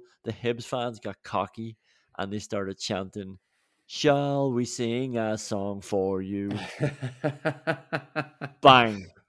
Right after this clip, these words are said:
Speaker 1: John Duran goal. No, you shouldn't sing a song for us, but you can pick the ball out of your net.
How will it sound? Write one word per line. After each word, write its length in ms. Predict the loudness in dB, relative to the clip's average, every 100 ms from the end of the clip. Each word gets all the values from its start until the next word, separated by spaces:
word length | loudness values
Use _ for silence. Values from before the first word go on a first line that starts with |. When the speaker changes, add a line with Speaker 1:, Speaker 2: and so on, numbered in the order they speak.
| -2
Speaker 1:
John 380 | 6 6 6 4
Duran 440 | 4 6 2 0
goal. 420 | 0 2 2 0 -8 4
No, 400 | 8 8 8 0 -8
you 100 | -4
shouldn't 360 | 2 2 2
sing 200 | 0 0
a 60 | 2
song 260 | 2 2 2
for 140 | 0
us, 100 | 0
but 120 | -2
you 100 | -8
can 320 | -2 2 2
pick 220 | 0 -2 0
the 80 |
ball 360 | 4 8 10 10
out 80 | 8
of 100 | 4
your 120 | 0
net. 480 | 2 0 0 -4